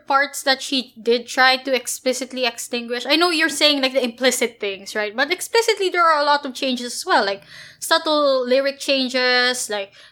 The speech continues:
people were noticing changes with the instrumentals, people were noticing, noticing changes with the backup singers and the way that they were singing the backups. Like, a lot of these small details,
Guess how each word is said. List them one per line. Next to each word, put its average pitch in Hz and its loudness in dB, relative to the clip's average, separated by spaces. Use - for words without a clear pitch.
people 262 2
were 240 6
noticing 226 -4
changes 214 -6
with 208 -4
the 196 -2
instrumentals, 370 0
people 247 -6
were 226 2
noticing, 214 -8
noticing 269 2
changes 226 -4
with 208 -4
the 202 -4
backup 285 2
singers 254 0
and 208 -8
the 196 -6
way 240 4
that 240 -4
they 254 -2
were 233 0
singing 240 -2
the 233 -2
backups. 226 2
Like, 285 0
a 311 6
lot 349 4
of 294 -4
these 302 2
small 262 4
details, 320 0